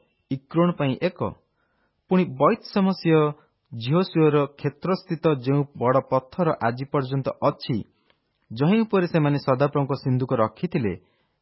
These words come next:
ସେ ପର୍ଯ୍ୟନ୍ତ ପାଞ୍ଚ ଅଧିପତିଙ୍କ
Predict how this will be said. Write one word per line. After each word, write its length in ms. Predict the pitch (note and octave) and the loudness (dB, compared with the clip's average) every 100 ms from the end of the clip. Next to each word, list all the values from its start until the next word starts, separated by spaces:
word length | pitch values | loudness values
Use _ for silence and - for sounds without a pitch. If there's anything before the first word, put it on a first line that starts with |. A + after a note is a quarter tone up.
| _ | _
ସେ 200 | - F3+ | -2 -2
ପର୍ଯ୍ୟନ୍ତ 480 | F#3+ D#3 C3 B2+ A#2 A#2 A#2 _ _ _ _ | 2 0 2 0 2 0 -2 _ _ _ _
ପାଞ୍ଚ 280 | C#3+ E3 - F#3+ - | 0 2 -2 -2 0
ଅଧିପତିଙ୍କ 680 | B2 D#3 E3 D#3 D#3 D3 | 0 -2 -2 -2 -2 -2